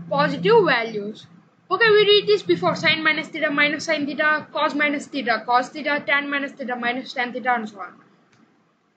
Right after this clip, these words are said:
And step two, express the positive angle alpha obtained in step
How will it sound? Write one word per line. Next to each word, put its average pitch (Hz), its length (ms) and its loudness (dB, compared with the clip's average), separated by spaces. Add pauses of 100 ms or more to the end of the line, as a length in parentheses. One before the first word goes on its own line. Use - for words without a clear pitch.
(120)
And 440 280 -4 (340)
step 349 300 -2 (120)
two, 294 220 -6 (420)
express 453 520 0
the 453 260 -2
positive 392 600 2 (180)
angle 370 320 -2 (100)
alpha 269 520 0
obtained 403 460 0
in 427 180 0
step 320 360 -4